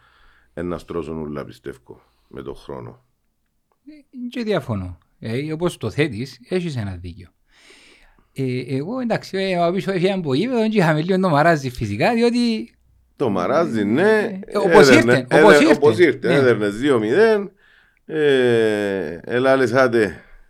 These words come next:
Speaker 1: πάμε για σίγουρα τέσσερα στα τέσσερα». Ήρθε η κότσινη,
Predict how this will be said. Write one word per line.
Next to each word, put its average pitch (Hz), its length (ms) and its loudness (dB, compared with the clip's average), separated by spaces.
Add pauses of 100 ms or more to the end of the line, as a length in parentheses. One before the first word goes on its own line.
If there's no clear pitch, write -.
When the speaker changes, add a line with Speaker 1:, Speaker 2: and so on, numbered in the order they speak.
(120)
Speaker 1:
πάμε 117 240 0
για 110 200 0
σίγουρα 107 360 -2
τέσσερα 95 380 -6
στα 92 200 -8
τέσσερα». 87 760 -8 (540)
Ήρθε 123 380 -2
η 107 40 -2
κότσινη, 104 760 -4